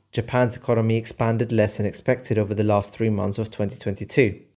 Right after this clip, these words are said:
This was largely due to private consumption falling short of estimates as rising inflation curbed spending. Moving to China next, where stocks dropped, with the C S I three hundred falling just shy of four percent. Signs of weakening demand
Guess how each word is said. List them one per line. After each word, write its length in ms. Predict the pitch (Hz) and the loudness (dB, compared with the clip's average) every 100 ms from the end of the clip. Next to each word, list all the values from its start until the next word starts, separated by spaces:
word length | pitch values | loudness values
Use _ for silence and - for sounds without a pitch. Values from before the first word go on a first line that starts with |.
| _ - | _ -2
This 180 | 120 123 | 0 0
was 200 | 113 120 | 0 4
largely 380 | 117 127 147 | 6 6 2
due 200 | 135 123 | 0 0
to 120 | 113 113 | -4 -8
private 600 | - - 147 156 135 - | -2 4 6 6 4 -4
consumption 580 | 113 - 107 98 113 | -6 -2 -2 -2 -6
falling 400 | 107 - 107 101 | -6 0 0 0
short 380 | 104 - 107 101 | -2 0 -2 -2
of 120 | 101 - | -6 2
estimates 580 | 151 - 113 110 - - _ | 2 2 -2 -2 -4 -10 _
as 220 | - 104 | -6 -4
rising 480 | 98 107 113 107 120 | 2 4 6 4 2
inflation 640 | 123 123 107 98 - 110 107 | 0 0 -2 -2 -2 -4 -6
curbed 400 | - 101 98 - | -2 0 0 -4
spending. 600 | - 110 104 101 98 98 _ _ _ _ _ _ _ _ | -4 0 0 2 -2 -4 _ _ _ _ _ _ _ _
Moving 300 | 143 160 165 | 6 8 6
to 140 | 170 165 | 2 0
China 340 | - 131 113 | 4 4 4
next, 420 | 110 101 - - - | 2 -2 -6 -20 -8
where 180 | - 113 | 0 0
stocks 380 | - 135 - - | 4 2 2 0
dropped, 460 | 117 107 - - - | 2 2 0 -12 -6
with 140 | 104 | -4
the 80 | 110 | -4
C 260 | - 151 | 0 2
S 200 | 147 147 | 2 4
I 120 | 123 113 | 4 4
three 200 | - 120 | 0 -2
hundred 300 | 107 107 107 | 0 0 -2
falling 520 | - 127 117 113 113 | -2 4 6 6 2
just 240 | 117 127 | 2 0
shy 280 | - 107 101 | 0 0 0
of 120 | 110 | 0
four 220 | 110 104 98 | -4 -6 -8
percent. 520 | - - 104 101 - _ _ _ | -8 -4 -4 -4 -14 _ _ _
Signs 420 | - - 120 117 107 | -4 4 4 4 2
of 200 | 101 110 | 0 2
weakening 420 | 147 143 123 113 | 2 2 -2 0
demand 480 | 107 110 104 104 | 2 2 2 0